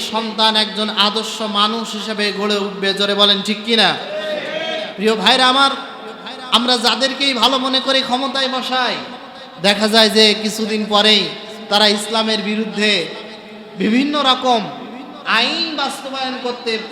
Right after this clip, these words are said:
শুরু করে। আমরা যাদেরকে ভালো মনে করেই সুযোগ করে দিই,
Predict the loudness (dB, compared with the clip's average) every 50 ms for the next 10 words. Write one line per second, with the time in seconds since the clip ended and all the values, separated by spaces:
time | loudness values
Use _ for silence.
0 | -14 -16 -16 -18 -18 -18 -20 -20 -20 -18 -12 -6 -4 -2 -2 -2 -2 0 0 0
1 | 0 -2 -4 -8 -12 -16 -16 -18 -18 -20 -20 -20 -18 -18 -18 -14 -12 -4 0 2
2 | 2 6 6 4 4 4 0 0 0 2 2 2 4 4 4 4 4 0 0 -2
3 | -2 0 2 2 2 2 2 0 -2 -2 -2 -2 -4 -4 0 2 4 4 4 4
4 | 4 2 2 0